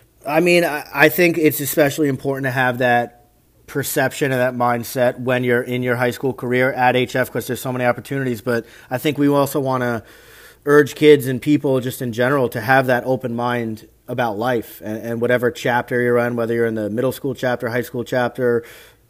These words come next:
being a parent chapter, you know, 'cause life's one big story,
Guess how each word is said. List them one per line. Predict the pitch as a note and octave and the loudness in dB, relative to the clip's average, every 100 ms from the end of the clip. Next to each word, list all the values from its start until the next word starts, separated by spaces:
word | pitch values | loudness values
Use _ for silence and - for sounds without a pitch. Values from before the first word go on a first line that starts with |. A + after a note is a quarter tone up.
| - | -12
being | G2 A#2+ | -6 -6
a | |
parent | G#2+ C3 B2+ B2+ | -6 -4 -4 -6
chapter, | - B2+ B2 - B2 B2 G2+ | -6 -6 -4 -2 -2 -2 -4
you | A2+ | -10
know, | A2 G#2 | -10 -10
'cause | G2 A2 | -12 -8
life's | A#2 A2+ - | -4 -4 -6
one | A#2 A2+ | -8 -6
big | A2 | -8
story, | - B2+ B2 | -6 -4 -2